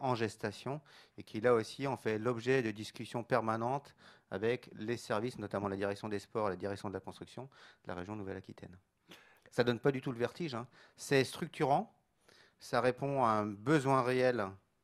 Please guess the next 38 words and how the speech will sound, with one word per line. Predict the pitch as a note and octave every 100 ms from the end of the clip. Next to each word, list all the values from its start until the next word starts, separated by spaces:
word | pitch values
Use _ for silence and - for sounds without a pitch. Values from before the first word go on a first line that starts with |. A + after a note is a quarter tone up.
| _
en | G2+
tout | G2+
cas | G#2 A2
pour | - G#2
nos | G2
deux | G#2 G2+
établissements, | F#2 F#2 F#2+ - A2+ D3 _ _ - - _ _
et | G#2+ G#2 G#2+ - _ _ -
nul | A#2+ C#3+ C3
doute | C#3+ E3 - - _
que | - A#2 G#2+ G#2+ G2+
ça | -
répond | A2+ A2 A2+ A2+
aussi | A2+ - B2+
au | G#2
projet | - A2+ A#2
du | A2
Grand | G2+ G2+
insep, | G2+ - B2+ C3 - _ - - -
puisque | - - A2+
dans | C3+
nos | C#3+
établissements, | C3+ B2+ B2+ B2 - B2+
nous | A2+ G2+
avons | G2+
déjà | G2+ B2+ A#2+ B2
nos | A2
devenir. | G#2 G2+ C#3 F#3 D#3 _ _ - -
On | G#2
accueille | A2 A2+ C3
aussi | C3+ - C#3 C3+ B2+ D#2+ F#2
des | G2
sportifs | - - A#2+ - B2 -
qui | -
perfent | - D3 A2+ -
à |
l'instant | G#2 G#2 - G#2+
T, | - E3+